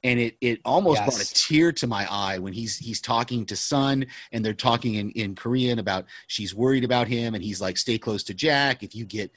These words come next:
Speaker 1: tired, take a rest, if you this and that." And then at the, the last thing he says, when she says, "Why are you doing this?" or, or something like that, he says, "Because we," in English, he says, "Because we have to go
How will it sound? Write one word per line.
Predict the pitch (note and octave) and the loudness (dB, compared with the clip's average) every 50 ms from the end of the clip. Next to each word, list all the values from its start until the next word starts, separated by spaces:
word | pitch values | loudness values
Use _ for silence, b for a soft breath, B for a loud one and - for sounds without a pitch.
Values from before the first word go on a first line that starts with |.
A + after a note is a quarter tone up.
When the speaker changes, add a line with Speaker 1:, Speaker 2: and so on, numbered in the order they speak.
| b b b b b | b b b b b
Speaker 1:
tired, | - D#3+ D3+ C#3+ C#3+ C#3+ C#3 C3+ C3 B2+ B2 | 0 4 4 6 6 4 4 2 0 0 -2
take | - - G2 F#2+ | -4 -6 -6 -6
a | G#2 | -6
rest, | F#2 G2 C#3 C#3+ C3+ C3 B2+ - - - | -6 -2 0 2 4 2 2 0 -4 -8
if | F#2 F#2 | -10 -12
you | A2 G#2 F#2 | -12 -10 -6
this | F#2+ A#2+ A2+ - - A2 | -4 -4 -4 -4 -4 -4
and | G2+ A2+ | -4 -2
that." | C3 C#3 C3+ B B B B B | 0 -2 -2 B B B B B
And | A2 A2+ | -6 -2
then | A#2 A#2 A#2+ A2+ | -2 -2 -2 -2
at | A#2+ A2 - - | -2 -4 -2 -2
the, | A2+ A2 - G#2 | -4 -6 -6 -4
the | A#2+ A2+ | -2 0
last | A2+ B2 C3 C3+ C#3 - - - | 2 2 2 2 2 0 0 0
thing | D3 C3+ | 0 2
he | B2 C3 A#2+ | 2 2 0
says, | - - D#3+ D3+ D3 C3 A#2+ - - - B B B B B B | 2 2 4 4 4 4 2 0 -4 -12 B B B B B B
when | A#2+ A2+ | -2 -2
she | - - A#2+ | 0 0 0
says, | - - A#2 G2+ G#2 | 0 0 -2 -2 0
"Why | G#2 A#2 B2+ C3+ | 2 4 4 4
are | B2+ | 4
you | B2+ A#2 G#2+ A2 | 2 0 -2 -2
doing | G2 C3+ C#3+ D3+ C#3 A#2+ | 2 4 6 6 6 4
this?" | A2 G#2 - - | 2 -2 -4 -6
or, | - - - | -8 -8 -8
or | A2 G2+ | -6 -4
something | - C3+ B2 - A#2+ | -2 -4 -2 -4 -4
like | G#2 G2 - | -4 -4 0
that, | - B2 A#2 | 0 0 0
he | G#2 F#2 | 0 -4
says, | - G#2 F2+ | -6 -8 -8
"Because | G2+ - - G2 F#2 | -10 -8 -6 -8 -6
we," | G2 A2 A#2+ B2 B2 B2 | -6 -6 -4 -4 -4 -4
in | - A#2 A2 G#2 G#2 F#2+ - | -6 -6 -6 -6 -8 -6 -2
English, | C3+ C#3+ D3+ C3+ A2+ F2 - - | 0 2 2 2 0 -2 -6 -8
he | - | -10
says, | G2 - - F2+ - | -10 -10 -10 -12 -14
"Because | - G#2 - - G2+ F2+ F#2 | -14 -14 -10 -8 -8 -8 -6
we | G#2+ A2+ A#2 F#2+ | -6 -6 -4 -2
have | G#2 G#2 F#2+ - _ _ | 0 -2 -2 -2 _ _
to | - F#2+ | -18 -14
go | F2+ G2 F2+ F2+ F2+ F2 | -10 -10 -8 -8 -8 -10